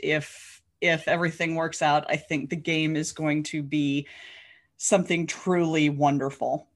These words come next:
Um, I, I am elated with the folks that I have, uh, so far gotten positive reception from. Um, I also have,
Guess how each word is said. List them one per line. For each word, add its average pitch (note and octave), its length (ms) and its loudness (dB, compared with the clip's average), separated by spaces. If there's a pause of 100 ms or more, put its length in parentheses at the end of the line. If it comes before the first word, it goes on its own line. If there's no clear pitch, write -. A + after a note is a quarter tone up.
(840)
Um, C#3+ 520 0 (260)
I, D3+ 580 2 (320)
I D#3 520 4 (120)
am D#3 680 4
elated E3 760 2
with D#3+ 160 -6
the D#3 80 -8
folks D3 440 -4
that D3+ 240 -2
I D3+ 120 2
have, C#3+ 560 -2 (240)
uh, C#3 440 -2 (580)
so D#3+ 240 -2
far D#3 300 2
gotten D3+ 320 0
positive C#3+ 420 0
reception C#3+ 480 0
from. C#3 400 -4 (720)
Um, D#3+ 560 6 (1200)
I G3 100 10
also G#3 460 4
have, F#3+ 520 2